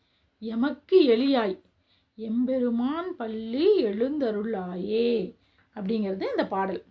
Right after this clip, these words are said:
இப்ப இந்த பாடலுடைய பொருளை பார்ப்போம். "கூவின பூங்குயில்",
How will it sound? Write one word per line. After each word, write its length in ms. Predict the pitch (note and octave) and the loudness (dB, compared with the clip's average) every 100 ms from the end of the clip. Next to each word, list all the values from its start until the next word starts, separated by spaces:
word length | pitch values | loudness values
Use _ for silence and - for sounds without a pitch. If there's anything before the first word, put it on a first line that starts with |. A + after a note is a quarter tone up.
| _ _ _ _ _ | _ _ _ _ _
இப்ப 220 | - - E4 | -18 -6 -4
இந்த 140 | C#4 | -4
பாடலுடைய 720 | G3+ A#3 B3 D4 A#3 G3+ B3 F#4 _ | -4 -4 -2 -2 -4 -4 -6 -6 _
பொருளை 340 | - B3+ C#4+ C4 | -4 0 2 0
பார்ப்போம். 460 | F#3+ G3 - - _ _ _ _ _ _ _ _ | -4 -12 -16 -20 _ _ _ _ _ _ _ _
"கூவின 520 | D#4+ D#4+ B3+ A3+ F4 - | 0 2 0 -2 -4 -6
பூங்குயில்", 600 | A#3 A3+ G#3 F#3+ A3+ A#3 | -4 -4 -4 -2 -2 -2